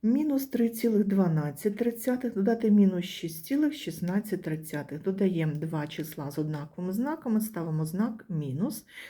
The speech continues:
додаємо їх модулі. Буде мінус дев'ять цілих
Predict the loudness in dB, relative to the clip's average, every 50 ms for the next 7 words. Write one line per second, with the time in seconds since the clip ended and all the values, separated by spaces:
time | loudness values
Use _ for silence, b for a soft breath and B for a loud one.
0 | B B _ 2 4 4 4 4 2 0 0 0 -2 0 0 0 0 2 0 0
1 | -2 -2 B B B B B B B _ -4 2 4 4 4 4 2 2 4 2
2 | 2 0 -2 -8 -12 _ -6 -4 2 2 4 4 4 2 0 -2 -4 -4 -4 -8
3 | -10 -2 0 0 0 2 2 0 0 -2 -4 -10